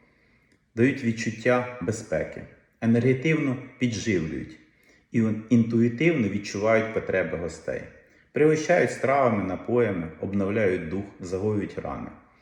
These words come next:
Дають відпочинок у своєму домі і у своєму серці. Поряд з господинями знаходять себе і розквітають, відновлюються, відновлюють свою самість для життя в новому дні,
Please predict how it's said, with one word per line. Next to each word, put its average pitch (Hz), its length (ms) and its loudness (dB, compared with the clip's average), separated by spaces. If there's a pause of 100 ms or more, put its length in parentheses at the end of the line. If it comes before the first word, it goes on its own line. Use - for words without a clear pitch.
(420)
Дають 120 400 0
відпочинок 113 760 0
у 104 40 -4
своєму 104 480 0
домі 143 460 0 (460)
і 98 80 -8
у 90 60 -6
своєму 90 480 -4
серці. - 500 -6 (800)
Поряд 160 360 6 (160)
з 101 100 -6
господинями 131 840 -2 (300)
знаходять 113 640 0
себе 82 560 -6
і - 20 -2
розквітають, 110 800 -4 (460)
відновлюються, 98 880 0 (260)
відновлюють 117 500 0
свою 107 260 -2
самість 85 600 -4 (140)
для 98 160 2
життя 110 380 2
в 123 120 4
новому 120 320 2
дні, 82 320 -4